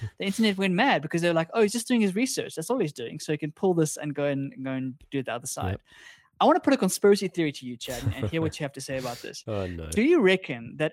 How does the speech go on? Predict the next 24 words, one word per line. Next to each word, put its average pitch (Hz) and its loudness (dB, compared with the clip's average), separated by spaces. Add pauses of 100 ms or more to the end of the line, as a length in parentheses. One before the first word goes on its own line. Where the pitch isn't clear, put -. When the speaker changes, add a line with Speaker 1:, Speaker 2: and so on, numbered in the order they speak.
Speaker 2:
at, 202 0 (260)
at 180 -6
the 202 -2
size 233 4
of 254 2
these 202 2
apps - -8 (400)
and 156 -2
the 147 -4
size 180 4
of 180 -2
these 170 0
companies, - -10 (220)
do 262 2
you 381 6
think 233 -2
they, 156 2
they 156 -2
have 147 -6
spies 147 0
in 156 -4
the 143 -2
competitor 139 -4
companies? 185 -8